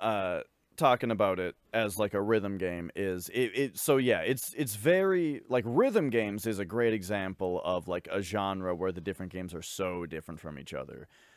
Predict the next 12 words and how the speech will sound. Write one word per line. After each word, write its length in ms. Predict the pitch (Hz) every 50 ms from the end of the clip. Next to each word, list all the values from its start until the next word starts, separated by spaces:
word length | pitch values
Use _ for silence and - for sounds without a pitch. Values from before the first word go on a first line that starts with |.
| _ - _ _ -
Like, 540 | - 110 110 101 95 95 92 87 - - - -
my 800 | 95 104 110 113 117 120 127 135 143 147 156 156 156 156 156 - - 98 92 87
big 500 | 127 123 120 120 123 123 107 107 120 - _ -
introduction 840 | 117 117 117 110 - - 110 98 90 98 95 - - - 101 95
into 300 | 90 87 90 92 98 95
rhythm 340 | 87 90 92 82 87 85 85
games 680 | 80 85 80 80 80 80 78 76 76 76 80 - - -
was 480 | - 85 87 92 90 85 82 80 78 -
Guitar 460 | - 92 - - 113 101 98 95 87
Hero, 540 | 82 82 73 65 58 - 53 55 53 - - -
you 140 | - 95 95
know? 320 | 90 82 87 95 104 104